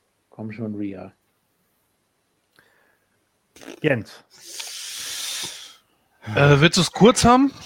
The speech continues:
Speaker 2: Ja.
Speaker 3: Weg mit dem Titel von, äh, Nikki und dann bitte hin zu Rhea. Deswegen tippe ich auf Rhea Ripley. Sie kann den Titel am ehesten gebrauchen. Charlotte hat schon genug Titel gehabt. Ich würd's erstmal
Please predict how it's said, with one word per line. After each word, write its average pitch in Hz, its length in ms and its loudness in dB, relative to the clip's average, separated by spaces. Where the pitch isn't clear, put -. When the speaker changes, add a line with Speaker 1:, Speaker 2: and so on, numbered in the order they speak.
Speaker 2:
Ja. 110 220 -2
Speaker 3:
Weg 143 260 0
mit 170 160 -4
dem 160 140 -2
Titel 180 260 0
von, 156 460 0
äh, 143 600 0
Nikki 208 720 -2
und 165 580 0
dann 151 140 0
bitte 151 180 -4
hin 151 240 2
zu 139 240 -4
Rhea. 180 680 2
Deswegen 143 440 -4
tippe - 240 -12
ich 127 100 -4
auf 131 220 -4
Rhea 135 180 0
Ripley. 165 460 0
Sie 151 220 -4
kann 151 180 2
den 135 220 0
Titel 143 300 -4
am 123 140 -4
ehesten 165 440 -4
gebrauchen. 156 480 -2
Charlotte 156 420 4
hat 170 140 2
schon 180 140 0
genug 175 260 0
Titel 170 240 -4
gehabt. 156 280 2
Ich 160 180 -8
würd's 156 180 -4
erstmal 131 360 -2